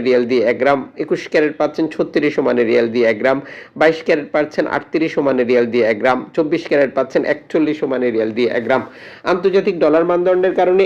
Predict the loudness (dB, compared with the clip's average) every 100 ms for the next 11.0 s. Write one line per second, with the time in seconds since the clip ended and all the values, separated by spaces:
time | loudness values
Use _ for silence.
0 | 2 2 0 -2 -4 -4 -2 0 2 2
1 | 2 -2 0 2 0 0 0 0 0 -6
2 | -2 0 2 2 2 0 2 2 2 2
3 | 0 0 0 2 2 -2 -18 _ -4 -2
4 | 2 0 2 0 -2 -8 -18 -10 2 4
5 | 4 2 0 0 0 0 2 2 0 0
6 | -2 0 0 0 0 0 0 0 2 2
7 | 0 0 -2 -2 -14 -2 2 2 0 -2
8 | 0 0 0 0 0 2 2 2 2 2
9 | 0 2 -2 0 -2 0 0 0 2 2
10 | 2 4 2 2 2 0 0 0 0